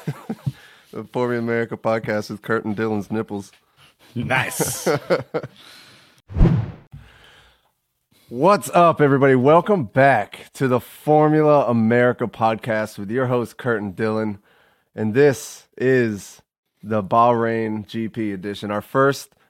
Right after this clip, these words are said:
Speaker 1: and the first race recap of the season. We've been waiting for this one for a long time. And what a race, too. What'd you feel about the race, or how'd you feel about that, Dylan?
Speaker 2: Dude, what a race. It was kind of your classic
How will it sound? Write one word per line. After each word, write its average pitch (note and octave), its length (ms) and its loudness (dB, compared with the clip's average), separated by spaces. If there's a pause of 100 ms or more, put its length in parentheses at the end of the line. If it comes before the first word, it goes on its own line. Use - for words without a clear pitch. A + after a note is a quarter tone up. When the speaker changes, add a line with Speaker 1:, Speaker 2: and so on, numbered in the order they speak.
Speaker 1:
and A2 220 -4
the C3+ 140 0
first B2+ 420 -2
race A#2+ 320 -2
recap A#2+ 580 -2
of A#2+ 220 -4
the G#2 80 -6
season. A#2 640 -2
We've A#2 100 -6
been A2+ 160 -2
waiting C3 240 0
for B2+ 120 -8
this B2+ 260 -4
one B2+ 160 -4
for A2+ 220 -2
a A2 120 -4
long A2 680 2
time. A#2 680 0 (760)
And G#2+ 100 -4
what E3 140 2
a - 20 2
race, C#3+ 320 2
too. A#2+ 200 -2
What'd C3 120 -4
you E3+ 60 -10
feel F#3 160 -6
about E3 160 -4
the A#2+ 80 -6
race, A2 280 -4
or G#2 100 -6
how'd C#3 120 -2
you C#3 80 -12
feel D3 140 -6
about G#2+ 240 -6
that, F#2 160 -6
Dylan? G2+ 240 -10 (520)
Speaker 2:
Dude, A2 220 -2
what D3 160 0
a B2+ 60 0
race. G#2 320 -4
It C3+ 100 -6
was C3+ 160 0
kind G3 220 -2
of G3 100 -2
your C#3+ 160 -6
classic C#3+ 800 -4